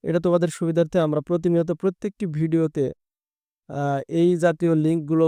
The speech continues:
উপস্থাপন করে থাকি, যাতে করে তোমরা খুব সহজেই সেখান থেকে প্রয়োজনীয় তথ্যটি অফিসিয়াল ওয়েবসাইট ব্যবহার করে সংগ্রহ করতে পারো। তো আজকের এই ভিডিওটি এ পর্যন্তই। এরপর যদি এই রুটিনটি আবারও সংশোধিত হয়,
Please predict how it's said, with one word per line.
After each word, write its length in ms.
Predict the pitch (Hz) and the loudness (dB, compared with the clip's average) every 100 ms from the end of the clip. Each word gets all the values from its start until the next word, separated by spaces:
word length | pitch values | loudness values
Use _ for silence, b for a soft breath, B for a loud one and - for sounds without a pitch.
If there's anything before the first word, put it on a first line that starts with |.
| 160 | 2
উপস্থাপন 460 | 151 151 165 156 156 | -2 -8 -6 -6 -4
করে 180 | 160 | -4
থাকি, 260 | 160 165 165 | -4 -6 -6
যাতে 240 | 160 156 170 | -4 -4 -4
করে 140 | 160 156 | -4 -4
তোমরা 220 | 156 147 | -4 -6
খুব 160 | - 147 | -8 -12
সহজেই 520 | - 147 151 151 139 | -6 -4 -4 -4 -6
সেখান 300 | - 147 156 | -6 -8 -8
থেকে 160 | 147 147 | -6 -8
প্রয়োজনীয় 520 | - 156 147 151 151 | -4 -4 -2 -4 -4
তথ্যটি 420 | 151 139 160 143 170 | -8 -8 -8 -8 -8
অফিসিয়াল 440 | - 170 202 220 180 | -10 -8 -8 -6 -4
ওয়েবসাইট 380 | 156 135 156 139 | -4 -4 -8 -8
ব্যবহার 300 | 131 135 139 | -8 -10 -10
করে 140 | 143 | -12
সংগ্রহ 340 | 143 123 117 113 | -12 -12 -12 -14
করতে 220 | 107 95 | -16 -16
পারো। 180 | 92 107 _ _ _ _ _ _ - | -18 -18 _ _ _ _ _ _ -2
তো 40 | |
আজকের 360 | 170 180 - 196 | 0 0 0 2
এই 80 | 185 | 4
ভিডিওটি 440 | 165 175 185 180 180 175 | 2 2 2 2 0 0
এ 80 | 180 165 | -4 -2
পর্যন্তই। 580 | 175 165 180 170 175 185 - _ _ _ _ - | -2 -2 -2 -2 -4 -4 -10 _ _ _ _ 0
এরপর 400 | 190 196 190 160 135 | 2 2 2 2 0
যদি 300 | 156 170 202 185 | -4 -2 -2 -2
এই 180 | 180 175 | 0 0
রুটিনটি 440 | 165 170 185 190 196 | 2 0 -2 -2 -2
আবারও 300 | 165 165 190 | -2 -2 -2
সংশোধিত 540 | 185 180 175 190 185 185 | -4 -6 -6 -4 -4 -2
হয়, 300 | 160 175 | -2 -2